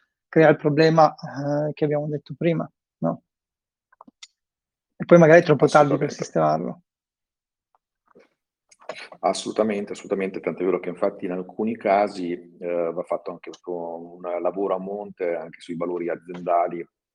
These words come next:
Speaker 2: per poi comunicarli correttamente e dopo averli formulati nel modo giusto, peraltro. Quindi questo è un modo anche per rendere coesi tra di loro team differenti che se non hanno questa comunione di almeno valori e una parte di cultura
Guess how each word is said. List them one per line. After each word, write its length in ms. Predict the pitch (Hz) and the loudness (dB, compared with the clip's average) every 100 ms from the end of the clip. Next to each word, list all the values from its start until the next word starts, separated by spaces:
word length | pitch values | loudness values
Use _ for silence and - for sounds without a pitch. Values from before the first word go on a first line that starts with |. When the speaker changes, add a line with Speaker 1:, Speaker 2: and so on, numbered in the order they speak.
| _ | _
Speaker 2:
per 180 | 82 | -20
poi 180 | - 85 | -10 -10
comunicarli 600 | - 82 85 80 87 82 87 | -10 -18 -18 -6 -4 -4 -6
correttamente 1000 | - 82 - 87 87 90 _ 82 - _ _ _ _ | -10 -12 -10 -8 -8 -14 _ -6 -6 _ _ _ _
e 200 | _ 80 | _ -12
dopo 180 | 76 76 | -10 -10
averli 180 | 80 - | -10 -12
formulati 640 | - - 85 78 78 78 | -12 -12 -4 -4 -4 -12
nel 120 | 76 76 | -10 -10
modo 200 | 76 76 | -12 -12
giusto, 300 | 76 76 - | -16 -16 -10
peraltro. 680 | 78 73 73 - - - _ | -4 -2 -2 -4 -8 -10 _
Quindi 320 | - 76 - _ _ - - - _ | -12 -10 -12 _ _ -20 -20 -20 _
questo 240 | - 87 | -4 0
è 80 | 82 | 0
un 400 | 85 85 85 87 87 85 | 0 -2 -4 -4 -4 0
modo 380 | 90 92 90 | 2 2 0
anche 280 | 85 85 - - | -4 -8 -16 -18
per 100 | 82 | -14
rendere 340 | 82 82 80 | -10 -10 -12
coesi 520 | - 95 92 92 85 | -10 -10 -8 -10 -12
tra 120 | 80 78 | -16 -16
di 120 | 85 | -8
loro 280 | 87 80 - | -6 -6 -10
team 200 | 87 82 | -14 -14
differenti 680 | 78 - 85 80 80 - - | -16 -4 -4 -4 -8 -12 -6
che 280 | 78 - _ _ | -6 -6 _ _
se 180 | _ 80 | _ -14
non 140 | 78 | -8
hanno 240 | 82 80 | -8 -8
questa 760 | 76 80 - - 80 80 80 80 | -8 -8 -10 -6 -2 0 0 -2
comunione 420 | - 82 82 85 | -6 -14 -12 -10
di 280 | 78 80 80 | -10 -8 -6
almeno 440 | 80 85 85 82 - | -6 -6 -8 -10 -6
valori 600 | 87 90 90 90 90 90 | -4 0 0 0 -2 -4
e 60 | 87 | -6
una 200 | 82 78 | -8 -10
parte 280 | 82 - | -10 -10
di 100 | 80 _ | -18 _
cultura 520 | 90 - 80 82 | -18 -16 -8 -4